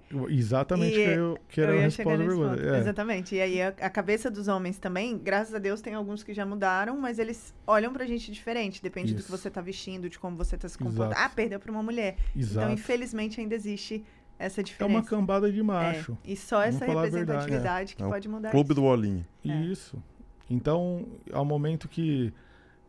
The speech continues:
Speaker 1: é, as coisas vão evoluindo, né? Eu, por exemplo, quando, quando você nasceu, le-, certo? Quando você era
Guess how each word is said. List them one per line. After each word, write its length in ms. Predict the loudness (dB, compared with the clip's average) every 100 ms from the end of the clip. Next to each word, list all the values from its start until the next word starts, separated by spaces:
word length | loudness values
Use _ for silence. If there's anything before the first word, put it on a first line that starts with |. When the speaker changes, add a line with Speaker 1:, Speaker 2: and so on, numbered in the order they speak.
| -4
Speaker 1:
é, 880 | 0 2 2 0 -2 -2 -4 -6 -8 -12 -16 -20 -20 -20 -20 -20 -10
as 160 | -6 -2
coisas 240 | 0 0
vão 100 | 0
evoluindo, 640 | 2 2 0 0 -2 -4 -8 -6
né? 280 | -2 0 0
Eu, 80 | 0
por 160 | 0
exemplo, 560 | 0 0 0 0 -2 -4 -10 -20 -20 -20 -20 -10
quando, 380 | -2 0 0 -2 -6
quando 260 | -2 0 0
você 320 | 2 4 4
nasceu, 520 | 0 -2 0 -2 -2 -6 -2
le-, 240 | 0 0 -4
certo? 300 | -2 -2 -2
Quando 140 | -4
você 220 | -4 -2
era 360 | -2 0 -2 -4